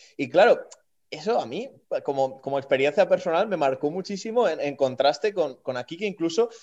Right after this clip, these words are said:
el hecho de planteárselo a, a tus, a tus padres o de planteárselo a, a, a las, a las personas un poco más, un poco más mayores,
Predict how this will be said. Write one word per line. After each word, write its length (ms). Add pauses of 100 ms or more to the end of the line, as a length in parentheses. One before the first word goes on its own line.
(300)
el 140
hecho 240
de 140
planteárselo 840
a, 360
a 80
tus, 320
a 80
tus 200
padres 440
o 60
de 120
planteárselo 680
a, 180 (280)
a, 260
a 160
las, 220 (140)
a 100
las 100
personas 420
un 80
poco 220
más, 260
un 100
poco 200
más 180
mayores, 420